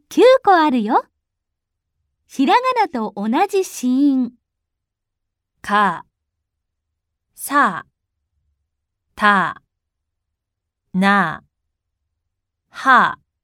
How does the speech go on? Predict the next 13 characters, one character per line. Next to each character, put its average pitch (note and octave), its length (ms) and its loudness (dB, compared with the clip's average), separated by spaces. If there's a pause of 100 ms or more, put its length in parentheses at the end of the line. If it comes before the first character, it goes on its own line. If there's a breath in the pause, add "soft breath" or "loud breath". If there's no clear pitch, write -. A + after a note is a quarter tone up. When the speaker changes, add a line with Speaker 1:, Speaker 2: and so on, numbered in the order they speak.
(1080)
Speaker 2:
ま、 F3+ 480 0 (1300)
ら、 F#3+ 500 0 (1300)
ぱ、 F3+ 460 0 (1300)
ち - 120 -14
ゃ。 F#3+ 380 -4 (1300)
Speaker 1:
ひ C4 120 -4
ら F4+ 160 0
が A4 100 0
な F#4+ 160 -2
に A#3 220 -2
な G#3+ 200 -2
い A4+ 220 -2
子 - 220 -10